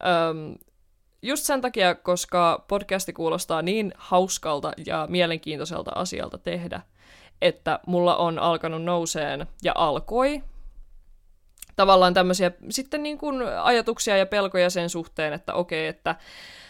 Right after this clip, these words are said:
no, voi vitsit, ö, entäs jos mä sit epäonnistun? Entäs jos tästä podcastista ei pidetä? Entäs jos mä en pidä sen tekemisestä? Tai jos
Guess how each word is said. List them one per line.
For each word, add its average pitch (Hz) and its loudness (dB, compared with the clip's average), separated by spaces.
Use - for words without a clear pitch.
no, 185 6
voi 185 6
vitsit, 160 -2
ö, 165 -4
entäs 175 0
jos 165 -8
mä 165 -10
sit 160 -10
epäonnistun? - -8
Entäs 185 2
jos 156 -6
tästä 156 -6
podcastista - -10
ei 208 -4
pidetä? 202 -4
Entäs 151 -8
jos - -8
mä 185 2
en 185 0
pidä 156 -6
sen 156 -6
tekemisestä? 190 -4
Tai 160 0
jos - -8